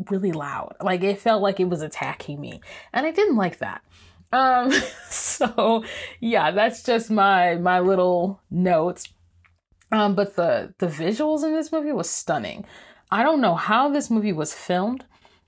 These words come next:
but there is something about the way that it was filmed that was just so appealing to watch. And it's like, you know, by watching the movie, there is some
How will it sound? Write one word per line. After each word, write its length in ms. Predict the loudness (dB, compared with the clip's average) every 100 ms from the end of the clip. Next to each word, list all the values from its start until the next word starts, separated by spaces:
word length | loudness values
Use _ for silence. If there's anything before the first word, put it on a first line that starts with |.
| -4
but 140 | -2
there 180 | 2 2
is 120 | 0
something 380 | 0 -2 -2 -2
about 500 | -2 -2 -2 -2 -4
the 80 | -6
way 320 | -4 -2 0
that 160 | 0 0
it 60 |
was 180 | -2 -4
filmed 380 | -4 -4 -2 -2
that 100 | 0
was 180 | -2 -2
just 360 | -8 -10 -12
so 380 | -6 -2 0 -2 -4
appealing 760 | -10 -8 -4 -4 -4 -8 -10 -14 _ _ _
to 160 | -14 -10
watch. 500 | -8 -6 -6 -6 -8
And 160 | -4 -2
it's 240 | 0 0
like, 340 | 0 0 -2 -8 _ _ _ _ _ _ _ _ _
you 320 | 0 2 2 4
know, 320 | 4 4 2
by 160 | 2
watching 380 | 2 2 0 -2
the 40 | 2
movie, 240 | 2 2
there 280 | 0 0 0
is 140 | -2
some 360 | -4 -6 -8 -10